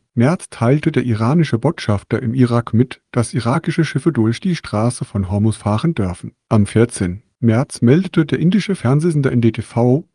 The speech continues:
die unter indischer Flagge fahrenden Tanker Shiva Lake und Nanda Devi die Straße von Hormuz passiert hätten.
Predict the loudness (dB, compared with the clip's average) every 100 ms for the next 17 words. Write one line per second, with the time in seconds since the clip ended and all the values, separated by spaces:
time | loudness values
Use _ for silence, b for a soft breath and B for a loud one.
0 | _ -6 -2 0 0 0 0 -2 -6 0
1 | 0 0 -4 -2 0 2 2 0 0 -2
2 | 0 -2 0 2 4 2 0 -6 -4 0
3 | 0 2 0 2 4 4 0 -6 -4 -2
4 | -2 -4 -4 -2 -2 -2 -4 -10 -8 0
5 | 0 0 -10 -10